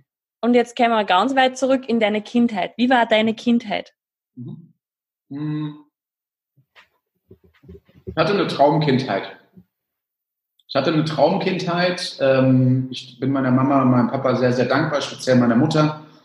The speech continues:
Speaker 2: Ich bin in Deutschland geboren, bin aber in Mittelamerika aufgewachsen. Ich habe eine doppelte Staatsbürgerschaft. Ich komme aus El Salvador. El Salvador und Deutschland.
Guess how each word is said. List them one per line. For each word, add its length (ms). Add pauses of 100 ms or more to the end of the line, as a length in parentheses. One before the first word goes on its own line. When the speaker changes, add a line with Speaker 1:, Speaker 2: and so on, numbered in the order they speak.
(720)
Speaker 2:
Ich 120
bin 100
in 80
Deutschland 420
geboren, 720
bin 120
aber 120
in 60
Mittelamerika 580
aufgewachsen. 680
Ich 120
habe 100
eine 80
doppelte 300
Staatsbürgerschaft. 840
Ich 100
komme 140
aus 100
El 100
Salvador. 440 (560)
El 120
Salvador 540
und 460
Deutschland. 480